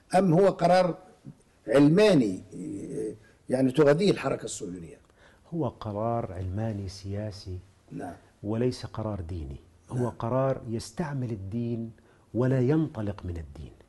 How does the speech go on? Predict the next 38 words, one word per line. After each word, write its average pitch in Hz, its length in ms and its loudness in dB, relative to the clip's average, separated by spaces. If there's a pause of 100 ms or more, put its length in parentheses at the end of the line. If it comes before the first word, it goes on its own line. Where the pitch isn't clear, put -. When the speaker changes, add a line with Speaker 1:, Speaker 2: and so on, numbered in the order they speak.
Speaker 1:
الدين 156 280 4
من 196 140 4
أجل 180 240 2
جذب 180 300 2
اليهود 185 240 6
Speaker 2:
يعني، 196 120 2
Speaker 1:
في 190 60 -2
العالم. 196 300 6
Speaker 2:
يعني 208 160 6
Speaker 1:
نعم. 175 120 4
Speaker 2:
أقول 190 220 2
لك 180 180 2
فكرة 175 380 2
دينية 175 340 2
بسيطة 175 460 0
في - 120 -6
الديانة 135 300 2
اليهودية. 92 640 -4 (360)
الديانة 196 300 0
اليهودية 160 320 -2
تقوم 160 380 -4
على 127 240 -2
ثلاث 123 220 -2 (120)
أسس. - 480 -18
Speaker 1:
مم. 107 140 -18 (680)
Speaker 2:
الشعب، 156 400 -2 (300)
Speaker 1:
مم. - 140 -20 (380)
Speaker 2:
بين 104 140 -6
قوسين 110 380 -4
المختار، 101 520 -6 (260)
Speaker 1:
مم. 90 140 -16 (340)
Speaker 2:
الأرض 113 360 -4 (280)
المقدسة، 101 680 -6
Speaker 1:
مم. 107 60 -10 (600)
Speaker 2:
الكتاب 127 420 -8
المقدس 101 540 -6
أو 120 140 -2
التوراة 98 540 -6